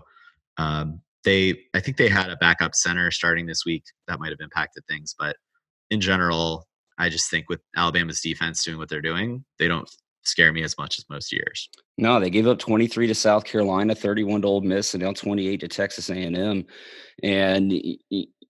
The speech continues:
Speaker 2: you know, you can say, "Yeah, well, they're putting up points," but who are they playing, right? And what is the strength of the defenses that they're playing? Their three, uh,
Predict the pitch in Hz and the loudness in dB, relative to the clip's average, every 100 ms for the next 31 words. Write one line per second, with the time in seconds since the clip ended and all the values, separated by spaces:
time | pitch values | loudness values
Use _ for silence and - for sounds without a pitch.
0 | _ _ _ _ 101 104 101 98 107 107 | _ _ _ _ -2 2 4 2 2 2
1 | 98 - 131 113 107 107 101 95 98 110 | 0 4 6 6 6 4 4 2 0 0
2 | 95 87 - 117 110 98 - 90 85 76 | 0 0 0 0 2 0 -2 -4 -4 -4
3 | 101 107 92 - 107 117 78 76 82 92 | -2 0 -2 -2 0 0 0 -2 -2 -2
4 | 80 98 101 - - - 92 - 110 92 | -2 -2 -2 -6 -8 -8 -6 0 0 0
5 | 87 87 101 107 95 - 90 92 76 107 | -6 -2 0 0 -2 -2 -4 -4 0 0
6 | 113 92 82 76 - - - - - 101 | 0 -2 -2 -4 -10 -20 -20 -20 -4 0
7 | 95 90 - _ - 104 104 95 92 - | 2 0 -6 _ -4 2 2 2 0 -2
8 | 90 87 85 82 82 82 | -2 -2 0 0 -2 -4